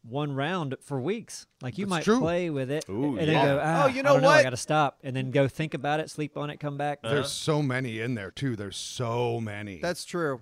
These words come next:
Speaker 2: It's pretty
Speaker 3: Yeah.
Speaker 2: cool. Mm-hmm.
Speaker 3: You know, yeah. I mean, I've played, I've played games like that before. Like Outer Wilds was one of those where, you know, I would just hit a wall it's just
Speaker 2: Yeah.
Speaker 3: kinda wander around. It's like, I don't know what the fuck to do. So I would, like, go to bed,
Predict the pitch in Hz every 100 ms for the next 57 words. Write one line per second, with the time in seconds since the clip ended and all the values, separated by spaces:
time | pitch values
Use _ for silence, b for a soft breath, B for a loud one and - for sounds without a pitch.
0 | 107 - - 143 120 117 98 71 _ -
1 | 95 107 139 _ - 165 208 196 202 151
2 | 147 156 - 156 180 135 117 151 156 123
3 | 101 104 95 87 113 104 - 131 123 113
4 | 123 110 98 85 98 90 90 85 85 -
5 | 92 90 87 85 95 87 87 85 95 -
6 | 87 85 98 92 82 _ _ _ _ -
7 | 85 117 101 104 90 101 92 107 101 101
8 | 95 101 98 107 117 113 104 - 110 107
9 | 113 98 - 104 90 90 92 87 82 113
10 | 113 113 110 107